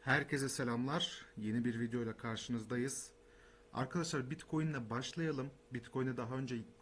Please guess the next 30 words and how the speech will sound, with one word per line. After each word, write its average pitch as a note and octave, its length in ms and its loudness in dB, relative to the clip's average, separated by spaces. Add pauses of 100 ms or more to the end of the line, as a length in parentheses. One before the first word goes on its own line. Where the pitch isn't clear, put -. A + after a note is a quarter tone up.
(120)
kırk - 320 -2
bin A#2+ 160 2
yedi A2 220 2
yüz A#2 140 2
elli A#2+ 260 0
ve B2+ 100 -2
kırk - 280 -4
bin B2 80 0
iki A#2 280 -8
yüz A2 100 -2
elli A#2 220 -2
desteklerinden G2 760 -2
bahsetmiştik. A#2+ 880 -4 (440)
Tutunamadığı C3+ 680 2
takdirde A#2 720 -2 (360)
otuz - 280 -4
sekiz C#3 420 -4
bin A#2+ 160 2
bölgesine B2 640 -2 (260)
gelebileceğinden A2+ 920 2 (220)
bahsetmiştik. - 840 0 (720)
Tam F#3 200 4
olarak C#3+ 340 2 (120)
otuz - 220 -2
sekiz D3 380 -6
binlere A#2+ 300 0
gelmeden A2+ 600 0 (140)
bir G#2 160 0
tepki D3+ 360 -2
aldı. C#3 360 -2